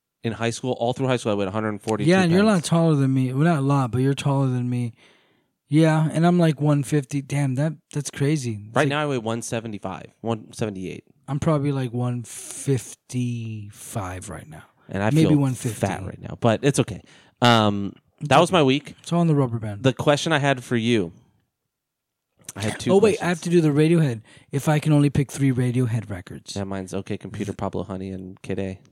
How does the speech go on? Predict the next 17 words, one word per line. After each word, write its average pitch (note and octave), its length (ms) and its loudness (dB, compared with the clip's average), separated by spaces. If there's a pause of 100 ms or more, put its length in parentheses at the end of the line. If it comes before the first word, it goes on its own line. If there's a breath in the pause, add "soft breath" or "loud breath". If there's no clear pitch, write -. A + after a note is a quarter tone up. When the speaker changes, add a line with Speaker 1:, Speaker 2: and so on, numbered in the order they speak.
(220)
Speaker 2:
Uh, G#3+ 60 0
what G3+ 420 4
the G3+ 120 4
fuck? - 500 0
You G3 100 2
chose F#3+ 280 4
Pablo E3 440 4
Honey? D3 340 2
That F#3 180 2
album G3 260 4
sucks. - 960 0
Speaker 1:
I G3 440 2
like F#3 280 -2
it. - 220 -10 (1900)
I C3 140 4
like D#3+ 220 2
a B2+ 80 -2